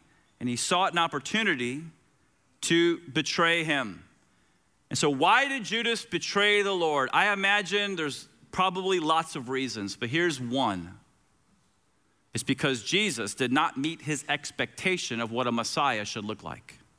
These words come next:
You see, Jesus has been telling Judas and his men, the other eleven guys, "I'm, we're going to Jerusalem, guys. I'm gonna be killed." And they don't wanna hear it.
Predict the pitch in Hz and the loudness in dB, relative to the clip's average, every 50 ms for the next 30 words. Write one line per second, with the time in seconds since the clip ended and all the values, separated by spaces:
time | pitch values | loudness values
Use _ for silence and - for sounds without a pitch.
0 | _ _ _ _ _ _ _ _ _ _ _ _ _ _ _ _ _ _ _ _ | _ _ _ _ _ _ _ _ _ _ _ _ _ _ _ _ _ _ _ _
1 | _ _ _ - 123 - 170 165 156 131 151 175 202 185 202 196 - 170 139 143 | _ _ _ -2 0 2 2 2 2 2 2 2 2 0 -2 -4 -4 -4 -2 -2
2 | 143 135 - 175 175 180 185 180 180 151 123 143 165 175 180 196 180 - - 147 | -2 0 0 -2 -2 0 -2 -2 -4 -4 -2 0 0 2 2 0 -2 -2 -2 -2
3 | 156 160 160 175 160 143 151 147 147 151 156 156 127 127 127 135 147 151 151 151 | 0 0 -2 -2 -2 -2 0 0 0 0 -2 -2 -2 -2 0 0 2 2 2 2
4 | 147 156 147 139 131 127 127 127 - - - - - - - - 117 120 117 120 | 2 0 0 2 2 2 0 -2 -4 -8 -14 -18 -20 -20 -10 -6 -4 -2 -2 -2
5 | 123 110 123 123 147 165 180 185 - 170 180 185 185 156 151 151 143 139 131 131 | -2 0 2 2 2 4 2 2 0 2 2 2 2 2 0 0 -2 0 0 0
6 | 135 139 139 139 139 131 - - - - - - - _ _ _ _ _ _ _ | 0 0 0 -2 -4 -6 -8 -10 -14 -20 -20 -20 -20 _ _ _ _ _ _ _
7 | _ - 95 104 127 143 151 156 165 165 160 170 175 - - - - - 170 156 | _ -2 0 2 2 2 2 2 0 0 0 0 -2 -4 -6 -6 -4 0 0 2
8 | 139 127 110 98 92 87 - - - - - - _ _ _ _ _ _ _ _ | 2 0 0 -2 -4 -6 -8 -12 -20 -20 -20 -20 _ _ _ _ _ _ _ _
9 | _ _ _ - _ - 113 104 127 156 170 170 175 170 165 156 135 139 160 147 | _ _ _ -18 _ -4 -2 0 2 2 2 2 4 2 2 2 0 -2 -2 -2
10 | 127 104 - - | -2 -2 -4 -6